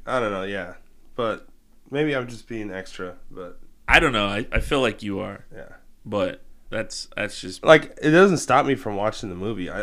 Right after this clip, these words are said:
Speaker 1: I'll watch it again and again, you
Speaker 2: Yeah,
Speaker 1: know, in
Speaker 2: yeah.
Speaker 1: the future. But, yeah, like, when I f-,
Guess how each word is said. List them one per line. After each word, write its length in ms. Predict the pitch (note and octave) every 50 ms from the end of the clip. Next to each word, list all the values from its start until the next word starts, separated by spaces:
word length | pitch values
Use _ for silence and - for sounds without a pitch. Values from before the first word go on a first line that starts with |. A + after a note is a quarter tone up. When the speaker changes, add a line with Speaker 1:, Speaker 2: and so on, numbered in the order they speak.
| -
Speaker 1:
I'll 180 | - G#2 A#2 C3+
watch 360 | G2+ F2+ G2+ C3+ - - -
it 60 | G#2
again 420 | F2+ F2 E2+ F#2+ G2+ G#2 A2 A2 G#2
and 180 | F#2 F2 E2+
again, 400 | F2 F2 F#2 F#2+ G2 G2+ F#2+ F2+ F#2+
you 140 | G#2+ A2 G#2+
Speaker 2:
Yeah, 120 | G#2 F#2
Speaker 1:
know, 100 | F2 F2
in 100 | F2+ F2+ F2+
Speaker 2:
yeah. 40 | F#2
Speaker 1:
the 80 | F#2
future. 340 | F#2 - A2+ A#2 - F#2+ F2
But, 300 | E2+ F2 E2+ - - - - - - - - - - - -
yeah, 220 | - - G#2 G2+ -
like, 340 | - D2+ D#2+ - - - -
when 180 | - A#2 G2
I 40 | G2 -
f-, 180 | - - -